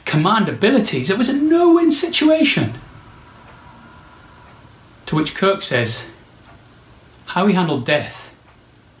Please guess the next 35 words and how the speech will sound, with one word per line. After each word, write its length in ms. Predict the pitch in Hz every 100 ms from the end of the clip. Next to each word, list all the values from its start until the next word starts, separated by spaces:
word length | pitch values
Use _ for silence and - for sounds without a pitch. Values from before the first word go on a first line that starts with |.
| -
is 120 | 135
just 240 | 117 156 -
as 120 | 123
important 380 | 117 135 131 113
as 80 | 110
how 160 | 123
we 80 | 110
handle 240 | 120 113
life. 500 | 110 120 107 - - - _ _ _ - - _ _ _ _ _ - -
How 160 | - 185
we 100 | 170
handle 240 | 165 135
death 580 | 117 143 110 - - - - - - - - - _ - - -
is 200 | 127 110
just 280 | 156 147
as 120 | 131 120
important 400 | 107 123 120 113
as 80 |
how 180 | 107 117
we 80 | 107
handle 260 | 113 110 110
life." 460 | 110 110 - - - - - - - - - - - - - - - - - -
I 60 | -
think 180 | 170 175
that's 200 | 117 -
right, 260 | 139 120
isn't 200 | 131 196
it? 160 | 220 - - - - - - - - - - - - - -
So 160 | - 165
let 120 | 170
me 100 | 151
ask 320 | 160 175 -
you 80 | 123
this 180 | 120 135
morning, 260 | 113 104